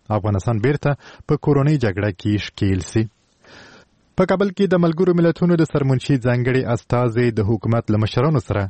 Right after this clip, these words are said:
د استانبول د غونډې پر چمتووالي خبرې وکړې. د ملګرو ملتونو مرستندوی ماموریت یا یوناما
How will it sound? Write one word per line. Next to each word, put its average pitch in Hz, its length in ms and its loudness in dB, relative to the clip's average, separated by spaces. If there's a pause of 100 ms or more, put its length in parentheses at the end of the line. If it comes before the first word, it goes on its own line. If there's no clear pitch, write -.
(200)
د 139 120 2
استانبول 139 440 0
د 127 120 -2 (100)
غونډې 123 340 0
پر 113 200 -2
چمتووالي 101 580 0 (100)
خبرې 110 240 0
وکړې. 101 340 -2 (480)
د - 100 4
ملګرو 190 340 0
ملتونو 170 360 2
مرستندوی 131 540 0
ماموریت 117 440 0
یا 107 60 2
یوناما 113 400 2